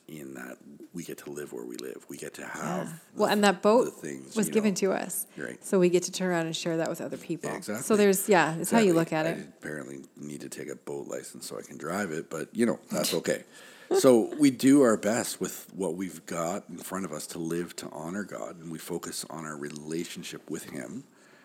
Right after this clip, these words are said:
Speaker 1: And then we rejoice in other people's successes, right? When somebody
Speaker 2: Yes.
Speaker 1: else gets something amazing going on in their life, we don't have to be bitter about that. We didn't get that thing.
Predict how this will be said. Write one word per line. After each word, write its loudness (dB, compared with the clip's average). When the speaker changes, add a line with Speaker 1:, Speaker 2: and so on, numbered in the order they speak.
Speaker 1:
And -8
then -8
we -12
rejoice -4
in -4
other -8
people's -14
successes, -12
right? -4
When -8
somebody 2
Speaker 2:
Yes. -2
Speaker 1:
else -8
gets -6
something -10
amazing -6
going -12
on -10
in -10
their -12
life, -12
we -10
don't -4
have -12
to -12
be -10
bitter -4
about -10
that. -8
We -2
didn't -6
get -8
that -10
thing. -12